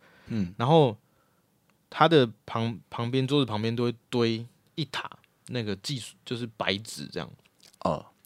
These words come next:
Speaker 2: 就是废纸，然后白纸，有点像笔记本这样，
Speaker 1: 嗯。
Speaker 2: 堆了好几本。
Speaker 1: 那个是什么？
Speaker 2: 它，它里面都是写每一期六合彩中奖的号码。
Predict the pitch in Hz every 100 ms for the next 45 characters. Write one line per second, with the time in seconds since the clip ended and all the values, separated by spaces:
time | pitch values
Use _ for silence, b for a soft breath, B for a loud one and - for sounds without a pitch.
0 | - - 135 - 135 98 - 87 92 101
1 | 85 90 - - _ - 123 120 110 90
2 | 104 - - - - - 101 120 101 95
3 | 90 - b b b b b b b b
4 | 104 180 170 - 175 151 131 139 139 131
5 | - 90 82 - - - 98 113 139 -
6 | 101 98 127 107 98 101 101 - - 139
7 | _ - 131 107 82 85 95 82